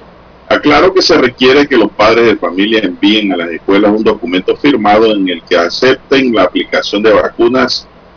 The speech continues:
en sus hijos, ya que el proceso es completamente voluntario. Equipos de salud y enfermería de la Caja de Seguro Social y del minsa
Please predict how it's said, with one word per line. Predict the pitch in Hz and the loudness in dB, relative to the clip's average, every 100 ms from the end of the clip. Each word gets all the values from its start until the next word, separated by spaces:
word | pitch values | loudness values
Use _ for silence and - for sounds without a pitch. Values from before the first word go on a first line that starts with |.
| - | -14
en | 87 87 | -10 -8
sus | 107 104 | -6 -2
hijos, | 127 131 156 - - - - - - - - | 0 2 0 -4 -18 -20 -20 -20 -20 -18 -2
ya | 127 131 | 0 2
que | |
el | 120 | 0
proceso | 113 104 - 117 127 | 0 -2 0 -2 -2
es | 120 | -4
completamente | 110 - 113 107 104 101 101 | -4 -2 -2 0 -2 -2 -2
voluntario. | 90 78 76 - 71 - - - - - - - - - - - - - - | 0 -2 -4 -6 -6 -6 -12 -20 -20 -20 -20 -20 -20 -20 -20 -20 -20 -20 -20
Equipos | 147 - 98 - 92 | -20 -8 -6 -2 0
de | 80 | 0
salud | 87 85 101 - | 0 0 -2 0
y | |
enfermería | 104 92 80 73 85 107 | 0 0 -2 -2 0 2
de | |
la | 92 92 | 0 0
Caja | 107 98 | -2 -2
de | |
Seguro | 95 85 92 85 | -2 -2 0 -4
Social | - 98 104 | -4 -2 2
y | 107 | 2
del | 113 101 | 2 0
minsa | 95 104 139 - | -4 -4 -4 -4